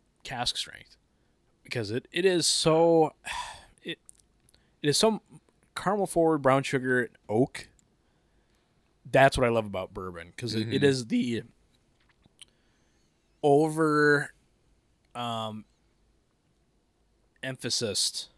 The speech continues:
Speaker 1: flavors and none of that, like, sugar sweetness.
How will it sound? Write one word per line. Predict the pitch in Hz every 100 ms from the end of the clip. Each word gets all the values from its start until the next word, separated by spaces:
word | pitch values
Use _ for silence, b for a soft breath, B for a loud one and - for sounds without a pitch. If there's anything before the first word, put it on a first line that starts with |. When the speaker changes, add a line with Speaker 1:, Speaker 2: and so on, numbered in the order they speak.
| _
Speaker 1:
flavors | - - 131 120 107 87 82 - - _ _ _ _ _ _ _ _ _ _ _ _ _ _ _ - _ _ _ -
and | 117 110 110
none | 113 120
of | 117
that, | 107 101 _ _ _ _
like, | - 101
sugar | - - - 123 98 90 92
sweetness. | - - 90 - 69 - -